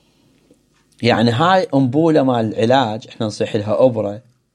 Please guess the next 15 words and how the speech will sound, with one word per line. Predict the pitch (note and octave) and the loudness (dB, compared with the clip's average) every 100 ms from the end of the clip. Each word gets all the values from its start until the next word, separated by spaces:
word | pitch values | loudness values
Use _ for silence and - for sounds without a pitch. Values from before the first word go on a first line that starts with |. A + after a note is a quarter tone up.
| _ _ _ _ _ _ _ _ _ _ _ _ | _ _ _ _ _ _ _ _ _ _ _ _
هي | A#2 E3+ F3 | 2 4 4
تنباع | E3+ D#3+ D3+ G3+ G#3+ | 4 2 4 4 4
بعشر | G3 A#3 - G3 | 0 -2 0 -2
دنانير، | D#3 E3 D#3 D3 D3 D3 | 0 0 0 -2 -4 -6
عشرة | A3 B3+ G3+ E3 E3 D#3+ | -2 0 0 -2 0 2
آلاف | D#3+ D#3 C3+ | 2 2 0
دينار، | C3 C3+ C3 C3 - - - | -2 -4 -4 -10 -14 -20 -12
وهذا | A#2 B2 F3 F3+ | -4 0 4 4
يريدها | F3+ G#3 F3 | 2 -2 0
بعشر | G#3 G3+ A3+ G#3+ E3 | 0 0 0 0 0
ملايين، | C#3+ B2+ A#2+ A#2 A#2+ A#2+ - _ _ _ _ - | 0 0 -2 -4 -8 -12 -18 _ _ _ _ 2
بس | D#3 D3+ | 2 4
بيها | G#3 C4 C4+ D4 | 6 6 6 2
إنقاذ | C4+ D4 C#4 C4+ D#4+ | 0 6 6 4 0
نفسي. | F4+ - E3 | -4 -6 -16